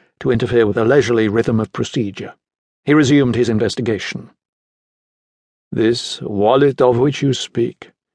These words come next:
it contained your keys?" Jerry reminded him that that was the whole point of these proceedings,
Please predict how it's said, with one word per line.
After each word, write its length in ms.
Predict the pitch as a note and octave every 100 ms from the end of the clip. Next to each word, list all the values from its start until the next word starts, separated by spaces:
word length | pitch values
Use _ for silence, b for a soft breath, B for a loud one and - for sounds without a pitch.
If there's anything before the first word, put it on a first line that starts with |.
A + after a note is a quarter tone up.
| _ _ _ _ -
it 160 | -
contained 520 | C#3 B2+ A2+ C#3 B2+
your 160 | A#2 A#2
keys?" 580 | - C3 C3 D#3 F3 - _ _ _ _ _ _ _ _ _ _ _ D3
Jerry 280 | D3 B2
reminded 400 | A2 A#2 A#2 G2+
him 160 | F2 G#2+
that 120 | G#2+
that 220 | G#2+ G#2
was 140 | G2+ G2
the 100 | G#2
whole 200 | A2+ G2
point 440 | - D#3+ C3 G2
of 100 | G#2+
these 240 | B2+ A#2 -
proceedings, 600 | B2+ - F3+ A2 G2